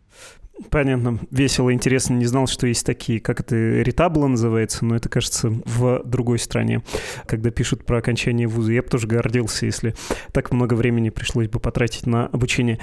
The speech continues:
А если говорить про россиян, про русских, которые приехали в Аргентину, дорогая жизнь? Вот если сравнивать с условным средним уровнем человека из большого российского города, жилье, еда, культура, развлечения, путешествия,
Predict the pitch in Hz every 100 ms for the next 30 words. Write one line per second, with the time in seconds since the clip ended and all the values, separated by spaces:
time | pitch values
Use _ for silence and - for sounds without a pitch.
0 | - - - 135 131 - 143 127 147 156
1 | 135 143 135 143 139 131 127 123 120 120
2 | 127 123 131 127 - 113 113 113 110 110
3 | - 123 - 117 117 117 - 117 - 113
4 | 107 107 113 135 117 110 127 170 208 139
5 | 117 101 117 110 - 127 127 - 127 127
6 | 123 113 107 - - 117 113 - - 123
7 | 123 120 110 120 117 117 117 139 120 113
8 | 110 - 120 117 113 110 107 110 - 113
9 | 113 - 123 - 110 104 110 98 107 107
10 | 113 123 160 160 143 131 113 104 117 113
11 | 123 120 120 110 127 120 117 110 104 110
12 | - 123 110 107 - - - 160 - 135
13 | 123